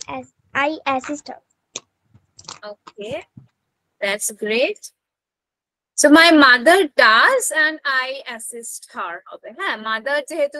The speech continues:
Speaker 2: থার্ড পারসন সিঙ্গুলার নাম্বার, তাহলে বলবো যে মা পুজো করে, আমি ওর সহায়তা করি। তো my mother does, uh, my mother worships and I assist her। Good, very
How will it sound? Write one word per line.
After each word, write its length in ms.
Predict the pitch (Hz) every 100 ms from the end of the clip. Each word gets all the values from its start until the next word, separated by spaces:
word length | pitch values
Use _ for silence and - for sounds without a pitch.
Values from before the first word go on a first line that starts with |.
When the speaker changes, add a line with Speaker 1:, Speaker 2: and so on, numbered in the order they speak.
| 285
Speaker 2:
থার্ড 220 | 269 269 _
পারসন 400 | 277 277 302 285 294
সিঙ্গুলার 440 | 285 247 254 269 277 285
নাম্বার, 320 | 285 320 523 - - - -
তাহলে 240 | 254 269 262
বলবো 180 | 254 254 254
যে 60 | 285 262
মা 140 | 226 233 247 262 _
পুজো 280 | 277 285 302 311
করে, 200 | 320 523 440
আমি 220 | 262 277 285 269 247 233
ওর 100 | 226 220 _ -
সহায়তা 480 | - 269 233 214 190 185
করি। 220 | 185 185 190 214
তো 80 | 208 202 190 _ 202 214
my 100 | 214 214 196
mother 260 | 190 269 285 240
does, 280 | 220 339 508 - - _ 220
uh, 160 | 214 202 208
my 80 | 208 196
mother 240 | 196 240 240
worships 520 | 233 254 - 508 - - 285
and 120 | 262 240 220
I 20 | 214 175
assist 460 | - - - - -
her। 120 | 175 - _ _ _ _ _ -
Good, 300 | 302 415 277 226 262
very 180 | 294